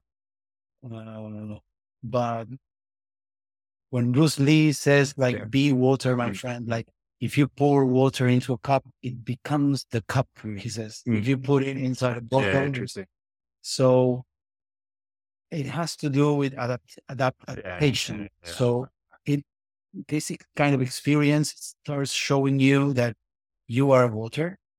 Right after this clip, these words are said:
Speaker 1: like, in, in, uh, in a big percentage. So you can move like a water.
Speaker 2: Mm.
Speaker 1: You can adapt like the
Speaker 2: Mm.
Speaker 1: uh,
Speaker 2: Very important for this age too, 'cause
Speaker 1: and
Speaker 2: so much stress.
Speaker 1: Yes.
Speaker 2: People are going through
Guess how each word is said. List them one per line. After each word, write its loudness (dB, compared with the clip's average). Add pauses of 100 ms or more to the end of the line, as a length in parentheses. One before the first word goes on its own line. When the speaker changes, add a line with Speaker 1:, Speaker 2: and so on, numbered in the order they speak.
(380)
Speaker 1:
like, -6 (420)
in, -8
in, -12
uh, -12
in -8
a -4 (420)
big -2
percentage. -6 (420)
So 2 (680)
you 2
can 4
move 2
like 2
a -2
water. -8
Speaker 2:
Mm. -6 (160)
Speaker 1:
You -2
can 2
adapt 2
like -8
the -12 (560)
Speaker 2:
Mm. -10 (380)
Speaker 1:
uh, -8 (380)
Speaker 2:
Very -2
important -2
for -4
this -2
age -2
too, -2
'cause -2
Speaker 1:
and -2
Speaker 2:
so -6
much -6
stress. -2
Speaker 1:
Yes. 2
Speaker 2:
People 0
are -4
going -6
through -10